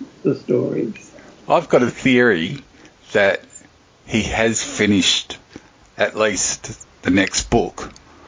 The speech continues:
Speaker 1: Yes.
Speaker 2: If not all the books, but he's waiting till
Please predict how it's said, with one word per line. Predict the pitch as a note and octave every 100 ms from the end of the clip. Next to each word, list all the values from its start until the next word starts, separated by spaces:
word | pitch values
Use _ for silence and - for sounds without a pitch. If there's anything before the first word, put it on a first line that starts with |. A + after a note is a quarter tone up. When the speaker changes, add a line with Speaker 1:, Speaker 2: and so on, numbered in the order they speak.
| - -
Speaker 1:
Yes. | D#3+ D3+ - - -
Speaker 2:
If | G2+ -
not | A#2 G2 - _ _ _ _ _ _ -
all | G2+
the | G#2+ F#2
books, | F2 F#2+ - - - - -
but | G2+
he's | F2 F#2 -
waiting | G2+ A2 G#2 G#2+ G2+ G2 G2 - -
till | G#2 G2 F#2+ F#2 F#2